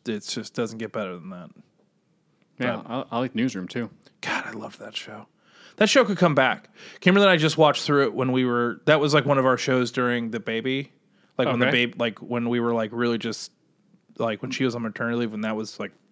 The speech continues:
Speaker 1: baby time, you know?
Speaker 2: Sure.
Speaker 1: You know, like, serious baby time,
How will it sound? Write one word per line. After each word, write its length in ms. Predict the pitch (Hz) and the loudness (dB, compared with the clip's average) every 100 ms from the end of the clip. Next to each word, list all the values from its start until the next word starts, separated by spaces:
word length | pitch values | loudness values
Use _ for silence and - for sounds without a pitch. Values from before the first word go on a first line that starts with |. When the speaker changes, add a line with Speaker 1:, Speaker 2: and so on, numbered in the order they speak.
| - | 4
Speaker 1:
baby 320 | 165 151 131 | 4 4 -2
time, 460 | - 113 92 92 - _ - - - - - | -2 -4 -4 -10 -16 _ -20 -20 -20 -18 -6
you 100 | 127 | -2
know? 220 | 123 123 | -2 -4
Speaker 2:
Sure. 380 | - 131 185 117 _ _ _ - | -4 0 2 0 _ _ _ -8
Speaker 1:
You 60 | 120 | -6
know, 40 | |
like, 100 | 110 | -6
serious 600 | - - 135 110 101 - | 0 0 2 2 0 -2
baby 420 | - 135 - - | -2 0 0 -4
time, 540 | - - - - 202 | -4 -2 -2 -2 -4